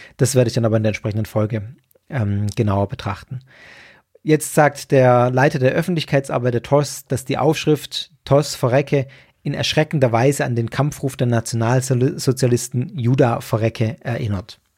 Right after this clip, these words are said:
Und genau, also so viel mal zu dem aktuellen Geschehen. Ich kann auch hier nur noch mal wiederholen, was ich im,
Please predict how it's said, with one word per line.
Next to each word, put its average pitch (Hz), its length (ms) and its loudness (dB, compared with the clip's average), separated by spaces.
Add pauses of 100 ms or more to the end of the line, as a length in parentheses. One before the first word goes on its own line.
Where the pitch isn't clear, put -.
(1080)
Und 147 400 -2 (480)
genau, 127 280 2 (480)
also 139 260 2 (120)
so - 220 -2
viel 156 160 0
mal 135 380 2
zu 143 80 0
dem 131 220 0
aktuellen 131 520 -4
Geschehen. 190 580 0 (500)
Ich 147 180 -8
kann 151 160 0
auch 156 180 -2 (220)
hier 170 440 2
nur 151 220 -2
noch 147 160 -2
mal 139 160 0
wiederholen, 135 680 0
was 131 300 -2
ich - 420 -10 (1400)
im, 127 640 2